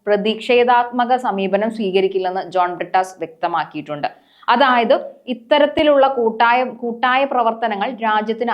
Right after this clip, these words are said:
അനിവാര്യമാണ് എന്ന രീതിയിലാണ് പ്രതിപക്ഷവും എത്തുന്നതെന്ന് കാണാം. ശശി തരൂർ വിദേശകാര്യ സ്റ്റാൻഡിംഗ് കമ്മിറ്റിയുടെ ചെയർമാനാണ്.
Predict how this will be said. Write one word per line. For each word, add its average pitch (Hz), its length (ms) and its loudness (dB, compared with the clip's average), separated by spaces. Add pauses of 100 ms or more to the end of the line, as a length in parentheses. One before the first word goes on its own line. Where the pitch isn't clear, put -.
അനിവാര്യമാണ് 185 720 0
എന്ന 190 240 -4
രീതിയിലാണ് 185 680 -2
പ്രതിപക്ഷവും 196 680 -2
എത്തുന്നതെന്ന് 175 680 -6 (840)
കാണാം. 147 280 -2 (360)
ശശി 302 360 2
തരൂർ 320 340 4 (120)
വിദേശകാര്യ 269 600 4
സ്റ്റാൻഡിംഗ് 233 580 4
കമ്മിറ്റിയുടെ 226 460 2
ചെയർമാനാണ്. 180 800 2